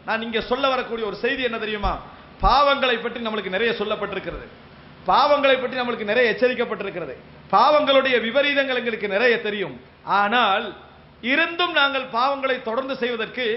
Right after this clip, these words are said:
உள்ளத்திலே ஓடிக்கொண்டிருக்கக்கூடிய சில வீணான கற்பனைகள் காரணம்.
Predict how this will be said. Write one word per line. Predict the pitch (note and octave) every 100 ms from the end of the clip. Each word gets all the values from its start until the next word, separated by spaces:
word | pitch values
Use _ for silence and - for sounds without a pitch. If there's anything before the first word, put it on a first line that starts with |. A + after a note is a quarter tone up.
| A#3 - - -
உள்ளத்திலே | G3 C#4+ D4+ D4+ C#4 B3+
ஓடிக்கொண்டிருக்கக்கூடிய | A#3 C#4+ D4+ C#4 C4 C4 A#3 A#3 B3 B3
சில | A#3 A3+
வீணான | G3+ C4 D4 C4
கற்பனைகள் | A3+ G3+ C4+ C4 A#3 G#3+ G3
காரணம். | G3+ E3